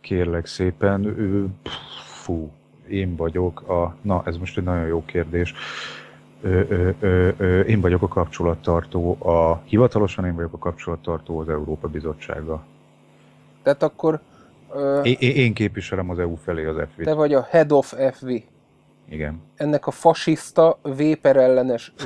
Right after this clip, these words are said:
Speaker 2: zsaroló
Speaker 1: <laughs>
Speaker 2: szervezetnek?
Speaker 1: Ennek, igen,
Speaker 2: És
Speaker 1: ennek.
Speaker 2: most itt finoman átkötöttem, és én voltam a troll, hogy ezt kihozzam belőled, de, de ilyeneket is hallunk most már, és ez már akkor egy új téma. Kicsit közelebb jöttünk is hazánkhoz,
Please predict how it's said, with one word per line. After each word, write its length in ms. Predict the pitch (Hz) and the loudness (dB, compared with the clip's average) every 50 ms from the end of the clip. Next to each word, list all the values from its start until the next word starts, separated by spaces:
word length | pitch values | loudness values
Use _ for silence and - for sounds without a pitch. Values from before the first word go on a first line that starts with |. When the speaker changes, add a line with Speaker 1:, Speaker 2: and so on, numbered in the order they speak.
| 123 - | 2 6
Speaker 2:
zsaroló 440 | 143 143 151 156 147 147 135 127 120 - | 8 8 8 8 6 4 4 2 0 -2
Speaker 1:
<laughs> 80 | - | 0
Speaker 2:
szervezetnek? 840 | 123 117 113 113 123 120 120 - 156 - _ - 127 113 - _ - _ _ _ - - - - - - 165 143 - - - - - - | 2 2 2 2 0 0 2 2 0 0 _ -2 -4 -4 -4 _ -16 _ _ _ -18 -18 -16 -10 -2 2 2 2 2 0 -8 -16 -6 0
Speaker 1:
Ennek, 480 | - 143 135 123 113 107 104 101 - | 4 6 6 6 4 2 0 0 -2
igen, 340 | 135 117 98 98 98 90 92 | -2 -4 -2 -2 -2 -2 2
Speaker 2:
És 120 | 104 202 196 | 4 4 4
Speaker 1:
ennek. 120 | 185 - | 6 8
Speaker 2:
most 200 | 202 190 - - | 6 6 6 4
itt 280 | 196 - - - - _ _ _ - 190 185 185 - - - - 160 | -8 -8 -8 -12 -20 _ _ _ -20 -20 -18 -16 -16 -14 -12 -12 -4
finoman 400 | - - 220 208 180 165 151 160 | 0 4 6 8 8 8 8 8
átkötöttem, 560 | 175 185 180 - 180 170 170 170 - 170 156 | 8 6 4 2 -2 -2 -2 -2 -2 -2 -2
és 100 | 151 147 | -2 -2
én 180 | 147 160 160 156 | -2 -2 -2 0
voltam 340 | 147 139 131 131 143 131 | 2 2 2 2 2 0
a 100 | 131 127 | 0 0
troll, 300 | - - 147 147 139 135 | 0 0 2 2 2 2
hogy 160 | 135 135 131 131 | 2 0 -2 -4
ezt 140 | 123 - | -4 -6
kihozzam 520 | - - 143 139 135 131 131 135 123 120 123 | -6 -8 -6 -6 -6 -6 -4 -4 -6 -4 -2
belőled, 440 | 131 135 156 170 170 175 180 180 180 _ _ _ _ _ | 0 0 0 0 2 2 2 0 0 _ _ _ _ _
de, 460 | - 135 147 139 151 156 160 170 - - | -18 -16 -8 -4 -2 0 0 0 -2 -6
de 180 | - 156 151 165 | -8 -6 -4 -2
ilyeneket 540 | 165 175 170 151 135 131 127 - 139 135 - | -2 -2 -2 -2 -2 -2 -4 -6 -6 -8 -8
is 140 | 131 - | -10 -8
hallunk 360 | - - 131 131 135 135 139 139 | -4 -2 -2 -2 -2 -4 -8 -8
most 260 | 139 143 - - - | -8 -10 -10 -8 -6
már, 200 | 151 147 147 143 | -4 -4 -2 -4
és 160 | 151 147 - | -4 -6 -8
ez 100 | 156 143 | -8 -6
már 220 | 147 135 127 131 | -4 -2 -2 -2
akkor 220 | 135 - - 135 131 | -4 -4 -4 -4 -4
egy 140 | 135 143 147 | -2 -2 -2
új 160 | 151 143 127 | -4 -4 -4
téma. 460 | - - 113 117 120 131 147 175 - _ - _ _ _ _ _ _ | -4 -6 -6 -4 -2 -2 -2 -4 -4 _ -18 _ _ _ _ _ _
Kicsit 300 | _ - 135 143 131 - | _ -10 -6 -6 -6 -4
közelebb 380 | - 151 139 135 127 127 123 127 | -2 0 4 6 6 6 4 2
jöttünk 380 | 131 127 - - 131 123 - | -2 -6 -4 -6 -8 -6 -6
is 140 | 143 131 - | -6 -6 -4
hazánkhoz, 600 | - 139 135 160 151 151 147 - - 165 165 165 | -2 -2 0 0 -2 -2 -4 -4 -4 -4 -4 -6